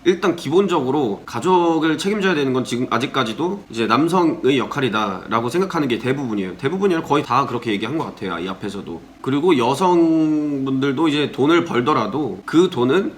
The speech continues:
온전히 자신만을 위해서 쓰는 돈이고 남성분들이 버는 돈으로 이제 가족을 책임지는 거다라고 생각하는 사람들이 대부분이었거든요, 지금도. 어, 어떻게 보면 이거는 그냥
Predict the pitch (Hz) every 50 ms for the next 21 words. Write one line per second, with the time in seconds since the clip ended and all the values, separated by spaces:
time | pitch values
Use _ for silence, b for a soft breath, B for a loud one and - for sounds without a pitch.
0 | - - - 107 123 147 170 170 202 202 202 185 170 - 120 120 190 190 202 202
1 | 190 175 156 143 135 127 123 - 160 175 180 160 135 117 110 104 110 135 120 104
2 | 92 - 104 117 123 131 127 190 185 180 170 160 143 156 151 139 117 120 117 131
3 | 139 127 98 - - - - 113 120 123 131 127 160 190 196 202 B B B B
4 | B - 107 113 - - 117 104 123 127 190 - - 170 190 190 170 170 135 113
5 | 104 98 113 123 107 95 95 107 113 127 131 131 170 180 180 - 175 165 156 143
6 | 151 143 135 120 120 151 139 135 123 120 131 127 139 120 101 - 101 92 92 95
7 | 98 92 - 87 90 90 101 117 131 - - - - 123 131 131 139 135 120 123
8 | 123 - 202 202 214 185 190 185 180 170 147 120 117 147 165 165 123 139 135 143
9 | 143 139 127 117 -